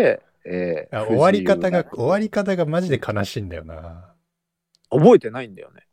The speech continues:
Speaker 2: え、多分あのー、あれでしょ、先生に取られた。
Speaker 1: いや、それは、あの、終わったわけじゃなくて、
Speaker 2: あれ終わってないんだっけ？
Speaker 1: ロストナンバー。
Speaker 2: あ、そう、ロストナンバーか。
Speaker 1: いや、いや、待って、あれも結局取り返した気がする。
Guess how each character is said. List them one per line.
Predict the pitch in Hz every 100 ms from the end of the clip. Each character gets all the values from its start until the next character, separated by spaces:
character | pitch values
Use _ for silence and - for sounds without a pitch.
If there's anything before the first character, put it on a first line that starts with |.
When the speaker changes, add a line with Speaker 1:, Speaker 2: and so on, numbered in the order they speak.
| _ _ - - _
Speaker 2:
え、 | -
多 | - 185
分 | 123
あ | 101
の | 104 101 101 95 95 95 95 - _ _ _
ー、 | -
あ |
れ | 131
で |
し | 175
ょ、 |
先 | 156 190 185
生 | 175
に |
取 | 113 110
ら |
れ | 104
た。 | - 80 78 85 _ _ _ _ _ _ _ -
Speaker 1:
い |
や、 | 165
そ | - 208
れ | 262
は、 | 269 160 101
あ | 113 110
の、 | 104 95
終 | 143
わ | 185
っ | 202 -
た | 190
わ | 196
け | 160
じ | 117
ゃ |
な | 113
く | 113
て、 | _ 98
Speaker 2:
あ | 165
れ |
終 | 151
わ |
っ | 220
て | 240
な | 220
い |
ん |
だ | 143
っ | 127
け？ | 104
Speaker 1:
ロ | 90
ス |
ト |
ナ | -
ン |
バ |
ー。 | 117
Speaker 2:
あ、 |
そ | - -
う、 | 135 -
ロ | 156
ス | -
ト | -
ナ | 220 208
ン |
バ | 123 76
ー |
か。 | - 73 _ _ _ _ _ _ _
Speaker 1:
い | 202
や、 |
い |
や、 | 214
待 | 285 -
っ |
て、 | _
あ | 156 226
れ | 302
も | 359 202
結 | - 190
局 | 262 -
取 | - 208 254
り |
返 | - 285 269
し | _
た | 254 226
気 | - 208
が | 196
す | - 180
る。 | 165